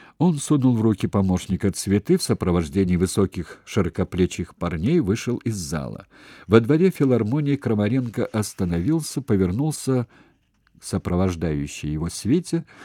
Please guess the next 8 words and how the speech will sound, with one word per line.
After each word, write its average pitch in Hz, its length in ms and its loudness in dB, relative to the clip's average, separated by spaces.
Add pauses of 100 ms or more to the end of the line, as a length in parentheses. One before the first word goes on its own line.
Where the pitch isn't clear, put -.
(240)
спросил 98 520 0
министра 127 580 2
внутренних 98 640 0
дел: 73 380 -6 (1040)
«Юрий 107 280 6
Николаевич, 98 640 0 (600)
ты 98 140 6
выяснил, 95 680 2